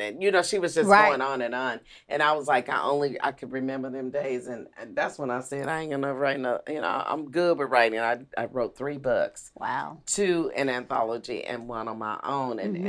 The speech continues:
Speaker 2: Mm-hmm.
Speaker 1: I, that, that's a big thing. But do you, like, fill in the blanks as a ghostwriter a little bit, though?
Speaker 2: Most
Speaker 1: Like, extend it?
Speaker 2: definitely, yes.
Speaker 1: Okay.
Speaker 2: And then I will write it, and then I
Speaker 1: Yeah.
Speaker 2: will present what I've written for
Speaker 1: Yeah.
Speaker 2: you,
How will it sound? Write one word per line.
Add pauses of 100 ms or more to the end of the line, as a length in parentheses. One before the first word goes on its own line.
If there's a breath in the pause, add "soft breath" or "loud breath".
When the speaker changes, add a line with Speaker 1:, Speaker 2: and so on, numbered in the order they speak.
Speaker 2:
Mm-hmm.
Speaker 1:
I,
that,
that's
a
big
thing. (680 soft breath)
But
do
you,
like,
fill
in
the
blanks
as
a
ghostwriter
a
little
bit,
though?
Speaker 2:
Most
Speaker 1:
Like,
extend
it?
Speaker 2:
definitely,
yes.
Speaker 1:
Okay.
Speaker 2:
And
then (460 soft breath)
I
will (100)
write
it,
and
then
I
Speaker 1:
Yeah.
Speaker 2:
will (140)
present
what (180)
I've
written
for
Speaker 1:
Yeah.
Speaker 2:
you,